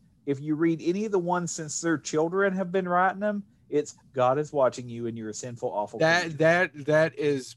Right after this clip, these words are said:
Speaker 2: painfully close. I know you're making a half-hearted joke, but I,
Speaker 1: No, I,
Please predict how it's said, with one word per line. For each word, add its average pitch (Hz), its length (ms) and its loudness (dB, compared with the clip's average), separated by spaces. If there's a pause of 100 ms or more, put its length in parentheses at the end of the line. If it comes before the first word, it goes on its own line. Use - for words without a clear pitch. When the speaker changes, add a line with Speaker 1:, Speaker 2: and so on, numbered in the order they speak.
(120)
Speaker 2:
painfully 151 640 -2
close. 135 440 -2
I 110 60 -6
know 123 120 -4
you're 135 180 -4
making 135 380 -6
a 110 60 -2
half-hearted 123 540 -2
joke, 127 380 -4
but 113 120 -6
I, 117 100 0
Speaker 1:
No, 143 260 6
I, 143 160 6